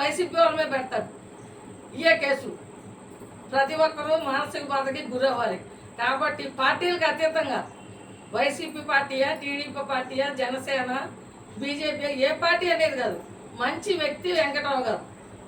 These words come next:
కాబట్టి ఆయనకు మనం అందరం కూడా సపోర్ట్ ఇచ్చి, మద్దతు ఇచ్చి ఆయన గెలిపించాలని నేను ప్రతి ఒక్కరిని కోరుకున్నా. మేమేమి పార్టీలు మారి లాభాల కోసం ఆశించి మాత్రం ఈ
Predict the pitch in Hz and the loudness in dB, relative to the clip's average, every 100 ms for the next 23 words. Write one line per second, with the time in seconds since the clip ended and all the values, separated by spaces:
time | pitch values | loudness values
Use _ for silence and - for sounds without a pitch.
0 | 247 277 294 320 339 302 302 302 302 285 | -2 2 6 6 6 2 0 -4 -2 0
1 | 269 285 330 349 339 311 302 269 269 262 | 2 4 6 6 6 4 2 -2 -4 0
2 | 285 285 - 277 277 233 277 277 254 247 | -2 -2 -10 -10 -6 -2 -2 -4 -6 -8
3 | 247 240 - - - - 226 254 285 269 | -10 -10 -14 -16 -16 -10 0 0 2 4
4 | 285 320 370 370 330 294 269 254 - - | 2 2 0 2 2 0 -2 -4 -10 -18
5 | - - 254 262 262 269 294 320 320 302 | -16 -2 0 0 0 0 2 0 0 -2
6 | 330 330 277 262 269 233 208 - - - | -4 2 4 4 2 -2 -4 -8 -16 -18
7 | - - 277 302 311 320 330 - 277 294 | -8 2 2 2 4 2 2 2 4 4
8 | 311 311 302 302 269 - - 233 254 294 | 0 -6 -4 -4 -4 -8 -16 -2 2 4
9 | 320 311 262 262 294 302 294 277 269 269 | 2 0 2 2 2 0 0 -4 -4 -2
10 | 254 262 269 254 254 240 220 277 | -2 -2 -6 -8 -4 -4 -4 -6